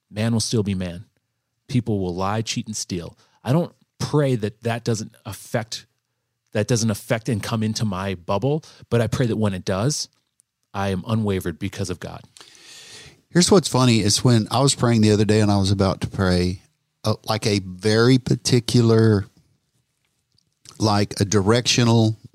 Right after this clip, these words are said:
Speaker 2: "God, God, I want to, I feel like I should do this." And before I was able to pray it, Holy Spirit stopped me from saying what I was gonna say.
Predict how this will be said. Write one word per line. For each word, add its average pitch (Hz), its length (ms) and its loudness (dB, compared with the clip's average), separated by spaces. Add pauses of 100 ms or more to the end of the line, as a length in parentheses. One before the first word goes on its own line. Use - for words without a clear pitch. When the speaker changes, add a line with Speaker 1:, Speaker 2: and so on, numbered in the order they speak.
Speaker 2:
"God, 104 440 0 (520)
God, 107 240 0
I 95 140 0
want 101 480 0
to, 110 260 2
I 98 40 0
feel 113 180 2
like 104 220 0
I 101 60 0
should 101 260 0
do 95 160 4
this." 85 500 0 (1400)
And 117 180 2
before 135 840 4 (240)
I 107 100 0
was 104 200 2
able 120 320 2
to 120 60 4
pray 98 340 -2
it, - 140 -6 (1200)
Holy 117 280 4
Spirit 113 360 0
stopped - 420 -4
me 98 140 -2
from 92 180 -6
saying 90 300 -2
what 85 140 -2
I - 20 -2
was 85 140 -2
gonna 85 140 -8
say. - 300 -8